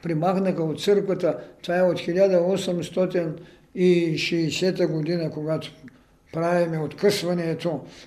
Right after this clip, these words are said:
до хиляда деветстотин и шейсет и четвърта година, ние сме отхвърлени. Хич ни не е скръп. Каквото и щат да разправят.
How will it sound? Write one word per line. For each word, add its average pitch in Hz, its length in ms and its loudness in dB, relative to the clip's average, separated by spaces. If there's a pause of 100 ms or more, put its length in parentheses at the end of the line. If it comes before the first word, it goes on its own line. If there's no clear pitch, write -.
(120)
до 190 1160 6
хиляда 180 540 4 (120)
деветстотин 175 720 2
и 160 100 -2
шейсет 160 600 -2
и 151 120 -6 (380)
четвърта 180 520 -2
година, 165 440 0 (220)
ние 202 340 8
сме 175 360 0
отхвърлени. 185 840 6 (640)
Хич 254 360 4
ни 220 180 6
не 214 160 6
е 190 60 4
скръп. - 440 0 (1120)
Каквото 196 360 0
и 180 60 2
щат 165 260 -2
да 160 120 -2
разправят. 147 720 -6